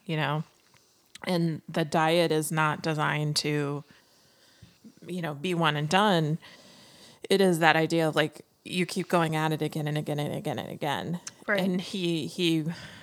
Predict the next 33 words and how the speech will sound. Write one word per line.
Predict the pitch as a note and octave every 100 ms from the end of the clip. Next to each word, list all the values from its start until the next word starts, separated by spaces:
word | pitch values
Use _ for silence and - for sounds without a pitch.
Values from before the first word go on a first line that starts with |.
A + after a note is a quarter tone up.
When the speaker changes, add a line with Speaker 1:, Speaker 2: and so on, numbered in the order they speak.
| -
Speaker 1:
has | - D#3+ -
told | F3+ E3
me, | E3 D3+
like, | D3 -
part | - D#3
of | D#3 D3
it | D3
is, | D3+ D3+ - - -
you | E3
know, | D3+
the | D3+
part | - - E3+
of | D#3+
the | D#3
reason | D#3 D#3
you | D#3
are | D#3 F3
heavier | F3+ D#3 D#3 D3+
is | D3+
because | D3+ D#3 D3+
when | D#3
you | D3 D3
lose | F#3+ D#3 E3+ E3+ E3+ -
weight | E3 E3 D3+ D#3 -
but | D#3
then | D3+ D#3
gain | D3+ D3+
it | C#3+
back, | - F3 E3 -
your | D3
body | D3+ C#3 C3+
creates | - D3 F3+ - - -
more | D#3+ C#3+ - -